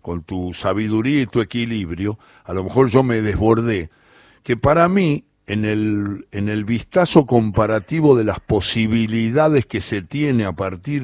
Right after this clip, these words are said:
de la cantidad de habitantes, cuatro millones de uruguayos, es, son los más grandes de todos.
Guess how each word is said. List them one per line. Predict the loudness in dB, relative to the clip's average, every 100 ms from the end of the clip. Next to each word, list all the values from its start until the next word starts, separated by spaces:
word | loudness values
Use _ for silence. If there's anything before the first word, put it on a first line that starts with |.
| -6
de | -4 -2 -4 -8 _ -20 -20 -12
la | -8 -4
cantidad | -4 -4 -2 2 2
de | 2
habitantes, | 0 -2 0 -2 -2 -6 -10 -14 _
cuatro | -4 -2 -2
millones | 0 0 0 0 0
de | 0
uruguayos, | 0 2 0 -2 -6 -8 -12 _ _ _ _ _ -20 _ _ -2
es, | 2 2 0 -6
son | 4 6 10
los | 8 6
más | 2 2
grandes | 2 2 2 2
de | 2
todos. | 2 4 4 0 -6